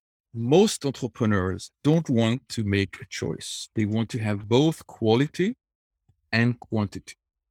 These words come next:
The trouble with that is that they're both mutually exclusive.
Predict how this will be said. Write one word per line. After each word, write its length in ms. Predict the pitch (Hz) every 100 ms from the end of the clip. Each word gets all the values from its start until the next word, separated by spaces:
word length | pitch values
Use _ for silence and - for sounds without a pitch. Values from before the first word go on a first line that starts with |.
| -
The 60 |
trouble 440 | - - 151 160 131
with 140 | 113
that 220 | 120 190 196 _ _ _ -
is 100 | 143
that 220 | 117 110
they're 280 | 104 110 110 - -
both 560 | 104 107 - - - _ -
mutually 640 | 110 101 - 123 123 127
exclusive. 640 | 135 - 214 220 - 156